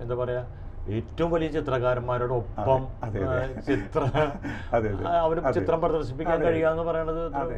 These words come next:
Speaker 1: ഒരു വലിയ കാര്യമാണ്.
Speaker 2: ഡൽഹിയിലെ ഇന്റർനാഷണൽ സെന്ററിലാണ് ആ ചിത്ര പ്രദർശനം നടന്നിട്ടുള്ളത്. അത് അച്യുതൻ കൂടല്ലൂര്, യൂസഫ് അറയ്ക്കല്, അപർണ കൗർ പോലെയുള്ള വളരെ പ്രശസ്തരായിട്ടുള്ള ചിത്രകാരന്മാരുടെ കൂട്ടത്തിലാണ്, ഏഹ്, അനു-, ഈ ഒരു ചിത്രങ്ങളും കൂടി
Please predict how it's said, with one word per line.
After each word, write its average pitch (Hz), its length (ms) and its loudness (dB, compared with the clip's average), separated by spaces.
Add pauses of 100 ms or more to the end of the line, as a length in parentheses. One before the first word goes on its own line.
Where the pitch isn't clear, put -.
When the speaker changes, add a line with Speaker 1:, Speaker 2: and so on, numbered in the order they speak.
(120)
Speaker 1:
ഒരു 156 80 -10
വലിയ 160 280 -6 (100)
കാര്യമാണ്. 123 320 -12 (120)
Speaker 2:
ഡൽഹിയിലെ 147 380 -12 (100)
ഇന്റർനാഷണൽ 135 680 -8
സെന്ററിലാണ് 127 580 -2 (240)
ആ 113 40 -4 (240)
ചിത്ര 110 160 -6 (100)
പ്രദർശനം 107 400 -6
നടന്നിട്ടുള്ളത്. 87 480 -6 (480)
അത് 113 100 -2 (100)
അച്യുതൻ 120 420 -4
കൂടല്ലൂര്, 107 480 -2 (280)
യൂസഫ് 113 400 -2
അറയ്ക്കല്, 98 400 -4 (500)
അപർണ 113 300 -2 (160)
കൗർ 110 220 2 (140)
പോലെയുള്ള 117 320 2
വളരെ 107 400 0
പ്രശസ്തരായിട്ടുള്ള 123 1000 -2 (260)
ചിത്രകാരന്മാരുടെ 104 920 -4
കൂട്ടത്തിലാണ്, 104 600 -6 (520)
ഏഹ്, 104 160 -10 (180)
അനു-, 113 120 -20 (580)
ഈ 107 100 -20
ഒരു 104 120 -16 (300)
ചിത്രങ്ങളും 98 480 -6
കൂടി 95 120 -6